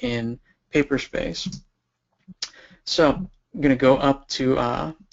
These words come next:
I'm just gonna type in the command here, actually, uh, C H space.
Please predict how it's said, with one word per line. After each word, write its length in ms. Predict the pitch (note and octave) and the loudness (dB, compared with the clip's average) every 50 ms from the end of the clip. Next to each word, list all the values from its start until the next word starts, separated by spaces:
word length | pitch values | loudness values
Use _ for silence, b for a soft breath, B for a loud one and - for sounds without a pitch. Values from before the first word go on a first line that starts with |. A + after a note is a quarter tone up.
| - - | -2 2
I'm 80 | C#4 - | 2 2
just 140 | C#3 - | 2 2
gonna 120 | C#3 B2+ A#2+ | 0 0 0
type 260 | - - D3+ C#3+ - | 0 2 0 2 4
in 100 | D3 C3+ | 4 4
the 60 | C3 | 4
command 460 | B2 - C#3 C3+ C3 B2+ B2+ B2 C3+ - - | 4 4 2 4 4 4 2 0 -2 -4 -6
here, 200 | - - C3+ C3+ | -2 2 2 4
actually, 460 | C3+ C3 B2+ - - C3+ B2+ B2+ C3+ | 4 2 0 -2 -2 0 2 2 2
uh, 360 | B2+ B2+ A#2 A#2 B2 - D3 D#3+ - _ - - | 2 0 -2 -2 -2 -4 -6 -10 -12 _ -20 -12
C 260 | - - - D3 C3+ C3 | -6 -2 0 2 2 2
H 280 | C3 B2+ B2+ B2+ - | 2 2 2 0 -2
space. 580 | - - D3+ E3 F3 F3+ - - - - - | -2 0 2 2 2 0 -4 -6 -8 -8 -10